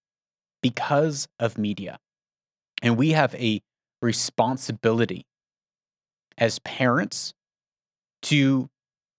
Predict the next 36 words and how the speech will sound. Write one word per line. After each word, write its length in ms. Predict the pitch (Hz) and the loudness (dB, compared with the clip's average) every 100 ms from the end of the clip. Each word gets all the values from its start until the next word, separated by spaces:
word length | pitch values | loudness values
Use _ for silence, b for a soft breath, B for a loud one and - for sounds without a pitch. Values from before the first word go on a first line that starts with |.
| _ _ _ _ - | _ _ _ _ -2
make 220 | 147 190 | 0 0
sure 360 | - 180 190 | -2 2 2
that 220 | 135 135 127 | 4 2 2
our 140 | 131 120 | 0 -2
kids 560 | - 190 135 113 - - _ _ _ _ _ _ _ _ | 2 2 2 -2 -10 -16 _ _ _ _ _ _ _ _
are 120 | 143 | 2
not 300 | 147 180 147 | 2 0 -2
being 240 | 160 156 143 | 0 0 0
inundated 680 | 127 180 196 113 95 78 76 _ _ _ _ _ | 0 2 2 0 -4 -10 -16 _ _ _ _ _
with 220 | 131 131 - | 0 0 0
this 260 | 117 - | -4 -4
media, 380 | 110 107 98 - _ _ _ _ _ _ _ _ | -4 -4 -6 -12 _ _ _ _ _ _ _ _
that 120 | - 147 | 0 2
we 140 | 147 | 2
are 80 | 151 | 0
being 260 | 143 135 | 2 2
watchful 680 | 113 113 143 - - 110 104 | 4 2 2 -6 -2 -2 0
of 100 | 117 | -2
the 80 | 110 | -4
things 380 | 104 113 110 107 | -4 -2 -2 -2
that 160 | 107 95 | -6 -4
they 100 | 107 | -6
consume, 520 | 101 98 131 123 - _ _ _ | -6 -6 -6 -6 -8 _ _ _
and 180 | 127 127 | -2 0
us 240 | 151 160 | 0 0
as 160 | 156 123 | -2 -2
well. 360 | 160 98 95 - _ _ _ _ _ _ - | 2 2 2 -2 _ _ _ _ _ _ 0
We 120 | 156 | 2
need 160 | 202 | 2
to 80 | - | 0
be 120 | 131 | -2
careful 540 | 123 - 165 - 127 117 | -2 0 -2 0 0 2
as 260 | 123 113 - | 0 -2 -4
individuals 840 | - 120 110 139 160 110 98 - - _ _ _ _ | -4 -2 0 -2 -2 -4 -4 -6 -14 _ _ _ _
of 200 | - 120 | 0 0
what 380 | 120 127 175 - | -4 0 0 0